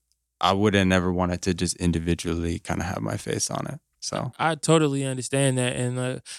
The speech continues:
Speaker 2: as somebody myself, I've never, like, I'm comfortable in the, the quote unquote limelight or whatever the fuck, you feel me? But I don't like being on camera. I don't like, uh, all that, like, a bunch of attention and shit like that.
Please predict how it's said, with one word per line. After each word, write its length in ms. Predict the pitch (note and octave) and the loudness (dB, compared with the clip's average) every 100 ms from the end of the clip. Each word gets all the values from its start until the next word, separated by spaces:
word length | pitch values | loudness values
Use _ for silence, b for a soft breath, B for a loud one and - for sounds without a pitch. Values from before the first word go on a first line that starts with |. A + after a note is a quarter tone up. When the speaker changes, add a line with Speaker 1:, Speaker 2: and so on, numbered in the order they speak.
| B | B
Speaker 2:
as 160 | C3+ | 0
somebody 380 | - E3 D#3 C#3+ | 2 4 2 0
myself, 520 | C#3 C3 B2+ D3 C#3 | -2 -4 -2 0 2
I've 160 | C3+ C#3 | 2 -2
never, 340 | C3+ C#3 C#3 - | -2 -2 -2 -2
like, 260 | C3 B2+ - _ - | -2 -4 -10 _ -8
I'm 100 | D#3 | -6
comfortable 680 | - D3 D3+ E3 E3+ E3+ D#3+ - | 2 2 2 -2 -2 -4 -8 -4
in 280 | C3+ C3+ | 0 0
the, 400 | C3 B2+ B2 A#2+ A#2+ | 2 2 2 0 -4
the 320 | B2 B2 A#2+ - | -4 -2 -4 -2
quote 180 | C3+ | 2
unquote 340 | C3+ C3 C#3 C3 | 2 2 0 0
limelight 520 | C3+ C#3 C#3+ C#3+ C#3 | 2 2 2 2 2
or 120 | C#3 | 2
whatever 280 | C#3 C#3 C#3 | 2 2 -2
the 80 | C#3 | -4
fuck, 240 | - C3+ | -2 -4
you 100 | G2 | -2
feel 160 | B2+ C#3 | -2 -2
me? 220 | C#3+ C#3+ B B B | -2 -6 B B B
But 100 | - | -2
I 140 | A#2+ B2 - - _ | 0 0 -6 -20 _
don't 300 | C#3+ D3 C3 | 4 4 4
like 260 | C3+ C3 B2+ | -2 -2 2
being 240 | C3 C3 | 2 4
on 140 | C3 B2+ | 2 2
camera. 460 | B2+ A#2+ A#2+ A#2+ B B B | 2 2 2 -2 B B B
I 120 | A#2+ | -2
don't 300 | B2 C3+ C#3 | 4 4 4
like, 300 | C3+ C3 - - | 4 2 0 -2
uh, 180 | C3 - | 0 2
all 160 | C3 C3+ | 4 4
that, 100 | - | 4
like, 200 | C3 C3 | -4 -2
a 60 | |
bunch 200 | B2+ C3+ | 2 4
of 100 | B2+ | 4
attention 460 | B2+ - C#3 C3 C3+ | -2 0 0 0 0
and 100 | C3+ | 0
shit 140 | - | 0
like 180 | C#3 C3+ | 0 0
that. 280 | C#3 C3+ C3 | 0 0 -2